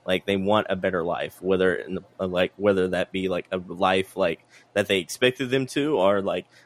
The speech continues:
a life outside of their expectations where they're, they're,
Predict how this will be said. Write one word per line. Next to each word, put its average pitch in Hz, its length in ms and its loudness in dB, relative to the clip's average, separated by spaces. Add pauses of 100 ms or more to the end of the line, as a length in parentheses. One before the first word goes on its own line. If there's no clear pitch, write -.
a - 80 -4
life 101 340 0
outside 104 480 0
of 98 80 -6
their 95 140 0
expectations 95 520 -6
where 95 160 4
they're, 92 360 4
they're, 90 180 0